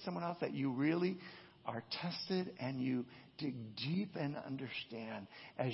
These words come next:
you share the gospel imperfectly, as you do, as you will, as you imperfectly share the gospel, you will come to understand it.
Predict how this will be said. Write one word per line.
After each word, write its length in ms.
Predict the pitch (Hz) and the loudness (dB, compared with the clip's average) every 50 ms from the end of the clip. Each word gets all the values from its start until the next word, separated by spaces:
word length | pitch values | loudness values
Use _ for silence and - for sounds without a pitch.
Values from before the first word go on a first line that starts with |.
| - - | 2 2
you 320 | 139 151 180 196 190 - - - - - - - - - - | 2 2 4 2 2 -2 -4 -8 -14 -8 -4 -2 0 2 2
share 280 | 156 151 156 170 196 196 | 4 4 4 4 4 4
the 140 | 185 185 139 | 4 2 4
gospel 640 | 135 135 147 160 - - - - 185 185 190 - - | 4 4 4 4 0 0 2 4 4 4 4 4 8
imperfectly, 1160 | 160 196 202 190 - - - - - 170 190 - - 240 220 - - - 220 233 240 233 - - - - - - - - - | 8 8 10 8 6 2 -2 2 4 4 4 4 2 0 -2 0 2 4 4 4 4 2 -2 -6 -16 -20 -20 -20 -20 0 4
as 180 | 131 139 170 156 139 | 6 8 8 8 6
you 140 | 180 196 190 | 4 4 4
do, 340 | 165 196 202 233 247 226 208 | 4 4 4 4 4 4 4
as 140 | 160 156 143 | 4 4 4
you 160 | 135 165 165 | 6 6 6
will, 320 | 165 170 175 196 233 269 - - - - - - - - - - - - - | 6 8 8 8 6 4 0 -4 -10 -12 -16 -18 -18 -20 -20 -20 -20 -2 2
as 160 | - 151 135 135 | 4 4 6 6
you 160 | 175 170 175 - - - | 4 4 2 0 2 6
imperfectly 1160 | 233 240 240 254 247 - - - - - 208 226 - - 254 240 - - 220 220 226 220 208 - - - - - - - - - | 6 8 8 6 4 2 0 -2 4 6 8 8 8 6 0 0 2 2 4 4 4 4 0 -4 -12 -18 -10 -6 -2 0 0 4
share 400 | - 190 180 180 185 190 190 185 - - - - - - | 4 4 6 6 4 2 0 -2 -4 -8 -16 -18 -6 -2
the 80 | 160 143 | -2 -2
gospel, 640 | - - 143 139 143 147 139 - - - 139 135 | 0 0 -2 -2 -2 -4 -6 -8 -8 -6 -6 -6
you 180 | 139 135 135 135 | -4 -4 -6 -6
will 180 | 131 135 131 - - - | -6 -8 -10 -10 -8 -8
come 180 | 139 139 143 135 | -6 -6 -6 -6
to 160 | - - - | -6 -6 -6
understand 720 | - 123 123 120 - - - - - - - 85 139 127 | -6 -6 -6 -4 -4 -4 -4 -4 -4 -4 -4 -4 -4 -4
it. 160 | - - - | -6 -8 -12